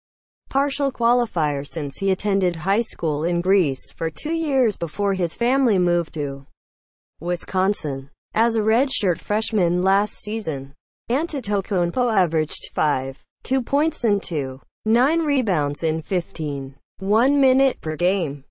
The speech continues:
The six feet ten inches power forward is not ranked among the top fifty draft prospects this year. For B R's Jonathan Wasserman, Givony also noted Antetokounmpo won't seek a transfer from Dayton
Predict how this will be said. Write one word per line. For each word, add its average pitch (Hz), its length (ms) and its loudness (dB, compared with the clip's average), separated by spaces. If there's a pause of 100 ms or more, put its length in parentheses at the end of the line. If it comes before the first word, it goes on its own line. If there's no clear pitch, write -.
(200)
The 220 100 0
six - 340 -2
feet 240 280 -4
ten 220 220 0
inches 208 420 0
power 160 320 -4
forward 151 520 -6
is 151 120 -4
not 214 300 0
ranked 233 320 -2
among 180 380 2
the 175 100 0
top 202 320 -2
fifty 208 420 -2
draft 170 440 0
prospects 208 720 -4
this 247 260 -2
year. 196 400 0 (720)
For 214 100 2
B 156 520 0
R's 202 420 2
Jonathan 208 640 -2
Wasserman, 156 760 0 (380)
Givony 202 420 2
also 254 380 2
noted 190 380 2
Antetokounmpo 190 1120 -2
won't 151 260 -2
seek 165 220 -6
a 156 80 -2
transfer 226 640 -2
from 165 260 -4
Dayton 156 500 0